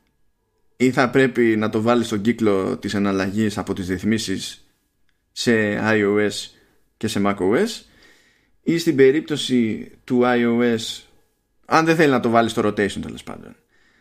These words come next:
θα πρέπει να αν-, καλέσει το control center, να κάνει παραταμένο πάτημα στο widget που είναι για την ένταση του ήχου και τότε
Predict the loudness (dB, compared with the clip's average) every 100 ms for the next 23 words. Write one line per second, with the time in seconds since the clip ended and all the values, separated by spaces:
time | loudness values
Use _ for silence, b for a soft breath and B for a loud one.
0 | _ _ -14 -6 -4 -2 0 0 0 0
1 | -2 -4 -6 -6 -6 -8 -16 _ _ _
2 | _ -8 -8 -10 -4 0 2 0 -2 -2
3 | -2 -2 -4 -2 -2 -2 -2 -4 _ _
4 | _ _ _ _ -10 -4 -2 0 2 2
5 | 0 0 -2 -2 -2 -2 -4 -2 -2 -2
6 | -2 -2 -2 -2 -4 -2 -2 -2 -6 -6
7 | -6 -6 -2 -2 0 -6 -2 -2 0 -2
8 | -4 -2 -2 -4 -4 -4 -2 -2 -4 -4
9 | -6 -2 0 -2